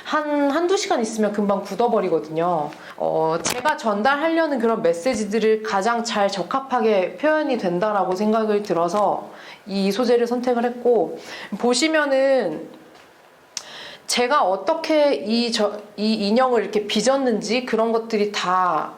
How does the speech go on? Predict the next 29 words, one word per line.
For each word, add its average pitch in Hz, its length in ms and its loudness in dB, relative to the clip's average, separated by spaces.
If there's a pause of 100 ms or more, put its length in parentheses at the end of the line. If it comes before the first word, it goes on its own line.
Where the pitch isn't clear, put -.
아마 165 400 -2
보이실 247 520 2
거예요. 165 680 0 (220)
제가 208 360 0
이렇게 170 200 -2
손을 349 400 2
줘서 220 400 2
이렇게 180 340 -2
힘-, 202 220 -6 (320)
힘으로 330 380 2
누른 214 340 2
부분들은 214 540 0
푹 233 160 -6
들어가 190 340 2
있고 185 580 2 (240)
이렇게 170 540 0
살을 311 320 -2
붙인 226 340 0
부분들은 202 440 2
이렇게 156 240 -4
나와 156 300 2
있고 147 420 -4 (340)
그런 294 240 2
것들이 233 800 0 (260)
작가가 247 800 2
작품을 262 520 -2
할 359 280 -2
때 220 640 2
이 170 400 -4